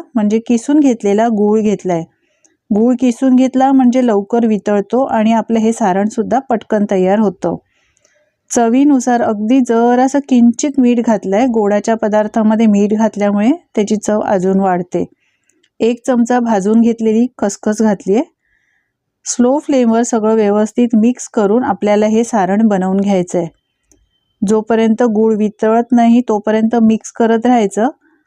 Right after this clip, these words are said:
आणि हे सारण थोडंसं घट्टसर होईपर्यंत परतत राहायचं आहे. म्हणजे गूळ वितळल्यानंतर जे यामध्ये पाणी राहतं ना, ते पूर्णपणे सुकलं पाहिजे. सारण थोडंसं घट्टसर झाल्यानंतर यामध्ये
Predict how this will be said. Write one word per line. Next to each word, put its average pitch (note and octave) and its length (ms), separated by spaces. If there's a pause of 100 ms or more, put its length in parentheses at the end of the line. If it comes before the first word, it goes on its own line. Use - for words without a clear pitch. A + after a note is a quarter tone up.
(260)
आणि A3+ 220
हे B3 260
सारण A#3 500 (300)
थोडंसं C4+ 520
घट्टसर A#3+ 540
होईपर्यंत A3 640 (800)
परतत B3 440
राहायचं G#3 320
आहे. F3+ 300 (260)
म्हणजे A3+ 440
गूळ A3 280
वितळल्यानंतर A3 840
जे A3 180
यामध्ये G#3 380
पाणी G#3 380
राहतं G#3+ 300
ना, G3 180 (140)
ते A#3+ 60
पूर्णपणे C4 600
सुकलं A3+ 420
पाहिजे. F3 380 (600)
सारण A3+ 520
थोडंसं A#3 500 (460)
घट्टसर A#3+ 500
झाल्यानंतर A3 800
यामध्ये G3+ 540